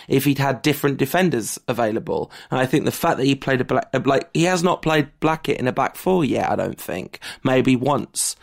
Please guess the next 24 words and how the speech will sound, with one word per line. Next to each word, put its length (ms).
So 220
it's 160
like, 240
as 120
soon 260
as, 200
because 340
the, 160
the 180
defenders 420
were 60
so 280
inexperienced, 680
it's 100
the 80
same 240
thing 160
he 100
did 200
with 80
Holland, 560
that 240
he 160
didn't 400